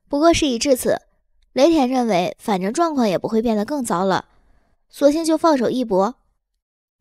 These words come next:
但除此之外，他其实还有一件十分担心的事，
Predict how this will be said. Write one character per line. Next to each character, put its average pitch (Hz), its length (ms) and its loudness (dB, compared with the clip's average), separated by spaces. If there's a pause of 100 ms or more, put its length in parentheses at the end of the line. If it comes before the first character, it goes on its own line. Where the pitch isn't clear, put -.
(100)
但 320 200 -2
除 294 160 -2
此 294 160 -2
之 208 180 -4
外， 202 280 -2 (500)
他 339 160 0
其 330 160 0
实 311 100 -2
还 226 200 -2
有 302 140 4
一 220 100 -2
件 196 240 -4
十 - 180 -6
分 226 160 -2
担 214 160 -2
心 208 140 -8
的 170 80 -2
事， 190 300 -4